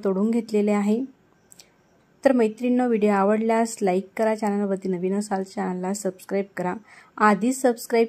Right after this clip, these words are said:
केले असेल तर मनापासून धन्यवाद. सबस्क्राईब केल्यानंतर बेल आयकॉनही प्रेस करा, म्हणजे मी जेव्हाही व्हिडिओ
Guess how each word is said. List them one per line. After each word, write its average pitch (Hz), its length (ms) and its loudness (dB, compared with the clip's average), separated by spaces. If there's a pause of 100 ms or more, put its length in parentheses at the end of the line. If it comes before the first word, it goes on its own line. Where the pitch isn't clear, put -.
केले 214 200 2
असेल 220 440 0
तर 196 120 -2
मनापासून 190 640 -4
धन्यवाद. 170 540 0 (480)
सबस्क्राईब 196 520 -2 (100)
केल्यानंतर 208 400 0
बेल 202 300 2
आयकॉनही 233 400 0
प्रेस 247 320 2
करा, 233 200 0
म्हणजे 233 280 0
मी 202 160 2
जेव्हाही 196 400 -2
व्हिडिओ 196 340 0